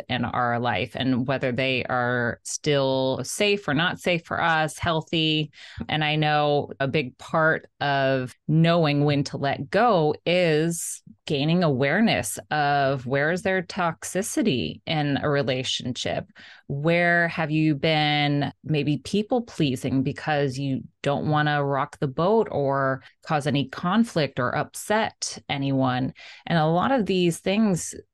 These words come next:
come from the years that we live of developing conditioning because we are trying to belong and fit in, and our nervous system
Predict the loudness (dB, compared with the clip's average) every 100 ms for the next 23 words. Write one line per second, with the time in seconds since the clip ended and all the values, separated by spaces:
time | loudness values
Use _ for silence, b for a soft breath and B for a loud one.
0 | -8 -2 0 0 0 2 2 2 2 0
1 | -4 -2 2 2 2 2 4 4 2 0
2 | 0 2 2 2 2 2 0 -2 -2 2
3 | 4 4 0 -6 -16 -14 -6 0 2 0
4 | 0 2 2 0 -2 0 0 0 0 0
5 | 0 0 -2 -6 -2 -2 -2 -4 -4 -2
6 | -2 0 -2 -2 -2 0 0 0 0 0
7 | 0 0 -2 -4 -4 -4 -4 -4 -2 -2
8 | -4 -4 -2 0 0 0 -2 -4 -8 -2
9 | 0 2